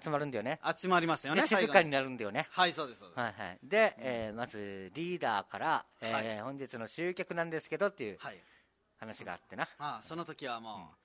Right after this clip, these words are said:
Speaker 2: まあ、大-、まあ、会長、
Speaker 1: うん。
Speaker 2: 大体誰かにさせるんですよね。そういうのは多いんじゃないですか。
Speaker 1: いや、でも最終的には、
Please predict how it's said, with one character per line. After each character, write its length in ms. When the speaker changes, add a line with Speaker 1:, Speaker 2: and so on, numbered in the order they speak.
Speaker 2:
ま 80
あ、 20
大-、 460
ま 140
あ、 80
会 280
長、 220
Speaker 1:
う 40
ん。 140
Speaker 2:
大 180
体 220
誰 200
か 100
に 100
さ 100
せ 100
る 80
ん 40
で 80
す 80
よ 80
ね。 180
そ 120
う 40
い 40
う 20
の 60
は 60
多 140
い 40
ん 40
じ 60
ゃ 20
な 60
い 40
で 20
す 40
か。 60
Speaker 1:
い 20
や、 40
で 80
も 80
最 560
終 240
的 140
に 100
は、 120